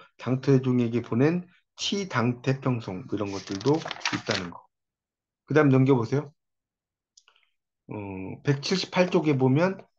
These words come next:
첫째 줄에 진성여왕 때 왕거인이 지었다는 분원시. 원은 이제 원망할 원자거든요. 요 분이라고 하는 것은 뭐예요? 이게 분출한다는 뜻이에요. 분출한다.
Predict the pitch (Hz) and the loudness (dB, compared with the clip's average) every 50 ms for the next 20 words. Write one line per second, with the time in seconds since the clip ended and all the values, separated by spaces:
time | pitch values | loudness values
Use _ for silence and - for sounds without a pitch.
0 | _ _ _ - - 180 - 175 139 - 143 135 131 131 - - 151 147 143 139 | _ _ _ -10 -10 -6 -6 -8 -4 0 2 2 2 2 4 4 4 6 6 6
1 | 160 156 147 143 143 139 135 135 135 131 139 143 135 123 113 110 120 131 135 131 | 6 6 8 8 8 8 6 4 4 4 4 4 6 6 6 6 6 4 4 4
2 | 135 127 123 123 123 123 127 127 123 123 - 135 131 135 131 131 143 151 143 135 | 4 4 4 4 2 2 2 2 0 0 0 0 0 0 0 -2 0 0 -4 -6
3 | 143 - 147 147 147 143 127 120 120 120 120 117 113 - - - - _ _ - | -4 -4 -2 0 0 0 0 0 0 -2 -4 -6 -8 -10 -14 -16 -18 _ _ -20
4 | _ _ _ _ - - _ _ _ _ _ _ _ _ _ _ _ _ _ _ | _ _ _ _ -20 -20 _ _ _ _ _ _ _ _ _ _ _ _ _ _
5 | - _ _ _ _ _ _ _ _ _ _ _ _ _ _ _ - 147 147 143 | -20 _ _ _ _ _ _ _ _ _ _ _ _ _ _ _ 2 4 6 8
6 | 160 180 190 196 180 156 147 139 131 147 165 180 196 185 170 156 139 123 123 123 | 8 8 8 6 6 4 4 4 4 4 4 4 4 4 4 2 2 0 -2 -4
7 | 135 135 127 123 117 117 135 151 - - _ _ _ _ _ _ _ _ _ _ | -4 -6 -6 -6 -6 -8 -8 -8 -10 -14 _ _ _ _ _ _ _ _ _ _
8 | - - _ _ _ _ _ _ _ _ _ _ _ _ _ _ _ _ _ _ | -20 -20 _ _ _ _ _ _ _ _ _ _ _ _ _ _ _ _ _ _
9 | _ _ _ _ _ _ _ _ _ _ _ _ _ _ _ _ _ _ _ _ | _ _ _ _ _ _ _ _ _ _ _ _ _ _ _ _ _ _ _ _
10 | _ _ _ - 156 143 135 - - 170 180 202 202 196 185 170 170 160 156 151 | _ _ _ 0 2 2 2 4 6 8 8 10 10 8 8 8 6 6 6 4
11 | 139 131 135 127 117 117 110 110 110 107 107 117 - - - 165 151 - - 185 | 4 2 2 2 2 2 2 2 0 -2 -4 -8 -8 -6 -6 -6 -6 -2 2 2
12 | 175 151 127 117 117 - 143 139 127 113 - - 107 110 - - 120 113 113 110 | 2 4 2 0 -2 -4 -8 -10 -10 -12 -12 -14 -16 -14 -12 -12 -10 -10 -10 -10